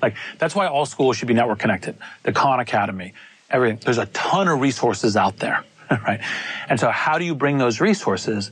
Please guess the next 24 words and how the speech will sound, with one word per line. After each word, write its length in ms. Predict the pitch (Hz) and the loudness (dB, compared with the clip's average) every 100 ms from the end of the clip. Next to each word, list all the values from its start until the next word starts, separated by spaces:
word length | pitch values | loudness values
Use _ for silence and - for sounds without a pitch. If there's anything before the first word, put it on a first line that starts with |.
| - | 0
into 240 | 147 147 | 2 4
the 100 | 120 | 2
school 380 | 110 - 180 143 | 0 0 2 2
in 40 | 110 | 2
a 60 | |
way 220 | 107 107 | 2 2
that 100 | 101 | 0
you 80 | 131 | -4
say, 180 | 107 123 | 0 2
look, 200 | 120 110 - - - | 2 0 -8 -16 -2
whether 280 | 139 139 127 | 0 2 2
it's 220 | 117 - - | 0 -4 -8
how 280 | - 139 | -2 0
to 60 | 165 | 0
do 180 | 127 113 | 0 -2
it, 80 | 190 - | -2 0
the 100 | 123 | 0
actual 260 | 120 - | 2 0
skills 520 | 110 - 120 113 113 104 | -2 0 2 2 2 0
and 120 | 107 | -2
the 80 | 107 - | -4 -4
instruction, 500 | 151 107 107 - 113 | -4 0 -2 -2 -4
how 240 | 110 127 | 0 0
to, 220 | 123 117 | 2 -2